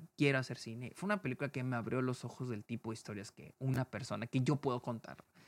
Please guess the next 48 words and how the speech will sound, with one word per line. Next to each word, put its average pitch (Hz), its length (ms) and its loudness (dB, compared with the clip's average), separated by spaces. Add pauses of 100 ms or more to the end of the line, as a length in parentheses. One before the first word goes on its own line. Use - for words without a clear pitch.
(200)
Y 147 120 4
repito, 143 480 6
esta 139 200 0
es 156 60 -2
una 156 180 4
película 127 440 -2
donde 123 280 0
me 120 220 -2
vi 104 240 -6 (460)
en 120 180 4
pantalla. 107 580 -2
Y, 220 240 4
y 220 180 8
sé 247 200 4
de 311 140 4
alguien, 226 440 6
sé 208 120 6
de 220 80 8
personas 160 420 4
que 147 140 2
la 139 80 8
vieron 131 260 6
y 131 60 4
no 113 100 2
les 117 140 0
encantó. 113 520 2 (840)
Y 131 140 6
está 110 300 0
bien. 113 420 4 (300)
Y 131 100 4
tal 135 160 6
vez 147 80 6
mucho 147 300 4 (340)
al 135 240 4
decirles, 143 460 6
"Esta 139 160 -2
es 135 40 0
mi 127 120 0
película 120 400 -2
favorita 113 320 -2
del 117 100 4
año", 123 260 4
se 127 140 2
las 120 100 2
estoy 117 280 0
vendiendo 117 420 0
muy 117 260 -2
grande. 113 460 4